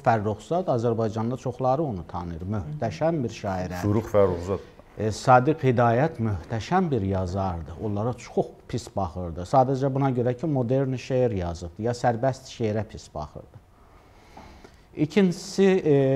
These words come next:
Speaker 1: Şəhriyar, e, həm, e, Pəhləvi dövrü də mən bildiyim və həm də, e, İslam inqilabından sonra hökumətə yaxın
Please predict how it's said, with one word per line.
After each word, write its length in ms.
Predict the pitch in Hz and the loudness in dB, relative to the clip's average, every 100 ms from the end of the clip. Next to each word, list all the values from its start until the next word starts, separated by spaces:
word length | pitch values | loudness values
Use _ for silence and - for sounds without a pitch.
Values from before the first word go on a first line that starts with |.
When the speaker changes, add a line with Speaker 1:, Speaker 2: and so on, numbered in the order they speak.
| 131 | 2
Speaker 1:
Şəhriyar, 640 | 120 151 135 131 156 170 156 | 4 6 6 6 4 4 0
e, 240 | 147 127 127 123 | 0 0 0 0
həm, 220 | 180 214 165 120 - - - - - - - _ _ _ - | 2 2 0 -2 -6 -18 -20 -20 -20 -20 -20 _ _ _ -6
e, 120 | 156 143 135 127 127 117 | 0 2 2 2 2 4
Pəhləvi 400 | 135 123 147 170 - | 4 4 2 0 0
dövrü 320 | 95 80 82 | -2 -2 -8
də 160 | - 98 - - | -8 -10 -12 -4
mən 200 | 131 127 117 | 0 2 2
bildiyim 540 | 117 110 101 104 95 82 76 - _ - _ _ - - _ _ _ _ _ | 0 2 0 0 0 -4 -8 -16 _ -20 _ _ -20 -20 _ _ _ _ _
və 440 | 98 104 110 127 143 143 127 | -6 -2 4 8 10 10 8
həm 220 | 175 180 135 | 6 6 4
də, 140 | 113 107 104 101 - - 120 | 4 4 2 -2 -8 -10 -2
e, 100 | 117 110 107 107 104 101 104 98 - | 0 2 2 2 0 -2 -2 -4 -8
İslam 400 | - - 175 170 156 | -14 -2 0 2 2
inqilabından 720 | 117 110 107 104 104 98 95 80 | 0 2 0 0 0 0 -2 -4
sonra 400 | - 101 95 143 127 | -2 0 0 0 -2
hökumətə 600 | - 113 107 - 127 139 - - - | -2 -4 -4 -2 -2 -2 -8 -18 -4
yaxın 640 | 101 113 - 147 131 95 | -2 0 -2 -2 0 -2